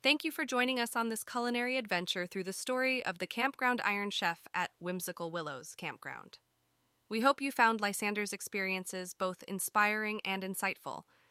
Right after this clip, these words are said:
and that you'll carry these lessons with you as you embark on your own campground ventures.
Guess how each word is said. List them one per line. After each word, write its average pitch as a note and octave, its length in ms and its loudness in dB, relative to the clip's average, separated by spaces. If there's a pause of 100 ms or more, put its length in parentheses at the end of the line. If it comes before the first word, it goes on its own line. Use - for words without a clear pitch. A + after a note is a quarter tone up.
(260)
and A3+ 120 4
that A3 120 6
you'll B3+ 160 4
carry F4+ 320 0
these C4+ 180 -4
lessons G#3 380 0
with G#3+ 180 -4
you D#3+ 160 -4
as F3+ 180 -4
you G3+ 120 0
embark G3 420 2
on G#3 100 0
your G#3 160 0
own B3 220 2
campground D#3+ 540 -4
ventures. D3 600 -6